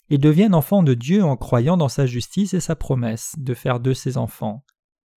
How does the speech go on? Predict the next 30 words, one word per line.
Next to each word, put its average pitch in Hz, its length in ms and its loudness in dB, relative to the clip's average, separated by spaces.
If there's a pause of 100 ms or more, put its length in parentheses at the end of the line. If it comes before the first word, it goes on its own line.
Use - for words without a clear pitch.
(240)
La 120 100 0
justice 135 440 -2
de 127 120 2
Dieu 170 400 0
exclut 196 400 -2
complètement 165 640 0
la 117 120 2
justice 110 380 -10
de 110 100 -2
la 101 120 -2
loi. 98 380 -10 (640)
À 117 100 -4
travers 117 340 2
la 110 100 2
justice 107 420 -6
de 107 100 0
Dieu, 160 320 4 (480)
Israélites 190 640 0
et 170 80 4
gentils 131 380 0
de 147 80 2
par 135 220 2
le 131 100 4
monde 208 240 4
peuvent 185 200 0
être 165 260 0
sauvés 139 420 2
par 113 160 -2
leur 110 160 -4
foi. 101 400 -6